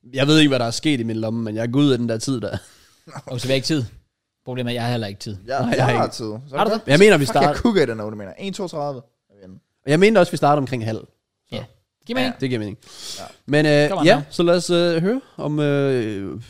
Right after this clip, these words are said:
Speaker 3: Om du har lavet noget spændende, J K.
Speaker 1: Well, jeg har jo, jeg skrev lidt med Team of the Year, men det har vi sjovt nok været inde på, fordi det er jo det, der har fortsat den her uge.
Speaker 3: Mm.
Speaker 1: Streamer basically hver dag.
Speaker 3: Mm. Hvorfor
Speaker 1: Øh,
Speaker 3: gør du egentlig det lige nu? Sådan, jeg føler, du har sådan en grind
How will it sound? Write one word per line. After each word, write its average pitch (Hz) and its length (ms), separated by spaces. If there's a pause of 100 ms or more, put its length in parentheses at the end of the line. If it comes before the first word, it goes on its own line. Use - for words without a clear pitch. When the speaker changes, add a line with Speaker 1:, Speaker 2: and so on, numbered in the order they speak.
Speaker 3:
Om 127 120
du 208 160
har 180 80
lavet 131 160
noget 113 100
spændende, 101 400
J 85 40
K. - 80 (640)
Speaker 1:
Well, 156 120
jeg 175 100
har 196 220
jo, 165 220
jeg 160 260 (140)
skrev 190 260
lidt 160 140
med 151 80
Team 156 220
of 151 80
the 131 100
Year, 143 160 (100)
men 123 80
det 139 80
har 143 80
vi 120 80
sjovt 131 120
nok 123 100
været 120 80
inde 127 120
på, 127 140
fordi 120 200
det 123 100
er 127 40
jo 120 120 (580)
det, 135 120
der 127 60
har 117 200
fortsat 139 440
den 147 120
her 147 120
uge. 156 160 (240)
Speaker 3:
Mm. 127 100
Speaker 1:
Streamer 160 260 (140)
basically 139 440
hver 139 220
dag. 139 200 (240)
Speaker 3:
Mm. 202 120 (400)
Hvorfor 123 200
Speaker 1:
Øh, 233 60
Speaker 3:
gør 247 100
du 233 60
egentlig 143 220
det 151 80
lige 147 100
nu? 143 220
Sådan, 113 200
jeg 127 100
føler, 185 160
du 151 60
har 147 120
sådan 143 140
en 110 340
grind 110 300